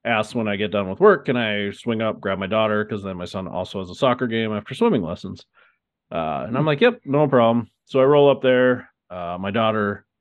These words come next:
uh, asks my wife how my daughter's doing. She's like, "Ah, she just threw up again." I was like, "Ugh, okay." So instead of grabbing my daughter, we just switched vehicles.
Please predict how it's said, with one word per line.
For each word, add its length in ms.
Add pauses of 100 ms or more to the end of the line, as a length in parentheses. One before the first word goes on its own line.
(560)
uh, 20
asks 380
my 80
wife 180
how 80
my 100
daughter's 280
doing. 180
She's 140
like, 160
"Ah, 200
she 140
just 220
threw 200
up 200
again." 580 (180)
I 120
was 100
like, 220
"Ugh, 200 (220)
okay." 340 (600)
So 240
instead 320
of 80
grabbing 380
my 100
daughter, 280
we 120
just 180
switched 320
vehicles. 640